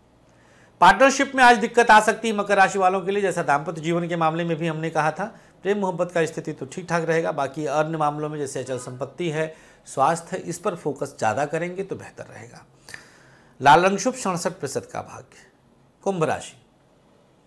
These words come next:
अपनी सीक्रेसी आज उजागर ना करिएगा, चीट हो सकते हैं। आज कुंभ राशि वालों के लिए गुस्से पे नियंत्रण रखने का दिन है।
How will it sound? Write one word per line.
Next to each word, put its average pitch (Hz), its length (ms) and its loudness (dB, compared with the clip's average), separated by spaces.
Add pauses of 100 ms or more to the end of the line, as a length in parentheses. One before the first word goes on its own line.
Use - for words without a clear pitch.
(760)
अपनी 190 300 -2
सीक्रेसी 190 680 0
आज 180 420 4 (840)
उजागर 156 420 2
ना 156 180 -2
करिएगा, 113 560 -8 (1400)
चीट 196 280 0
हो 147 60 0
सकते 104 340 -8
हैं। - 220 -20 (1800)
आज 160 360 4 (1300)
कुंभ 214 160 4
राशि 196 260 8
वालों 180 280 2
के 185 140 -2
लिए 208 180 -2
गुस्से 165 300 -2
पे 160 140 -4
नियंत्रण 151 360 -4
रखने 165 240 -4
का 165 120 0
दिन 160 180 -4
है। 185 120 -8